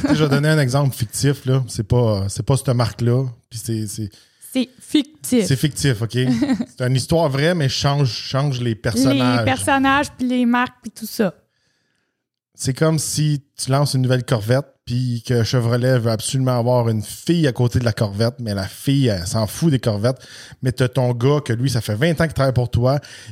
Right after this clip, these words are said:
Speaker 1: Il a eu cinq Corvettes. Il fait partie de tous les clubs de Corvettes,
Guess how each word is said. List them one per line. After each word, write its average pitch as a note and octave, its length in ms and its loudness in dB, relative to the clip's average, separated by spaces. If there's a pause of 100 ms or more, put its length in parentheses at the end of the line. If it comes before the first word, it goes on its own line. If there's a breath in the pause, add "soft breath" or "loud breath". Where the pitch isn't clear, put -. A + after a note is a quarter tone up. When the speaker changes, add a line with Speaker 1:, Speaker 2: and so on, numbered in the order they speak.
Speaker 1:
Il A2+ 80 -2
a A#2 40 4
eu A#2 280 4
cinq E3+ 340 0
Corvettes. C3 460 0 (160 loud breath)
Il - 60 -18
fait C#3+ 120 0
partie C3 300 -2
de B2+ 100 2
tous G3 240 2
les C#3 120 0
clubs A3 280 0
de F3 100 4
Corvettes, B2+ 560 0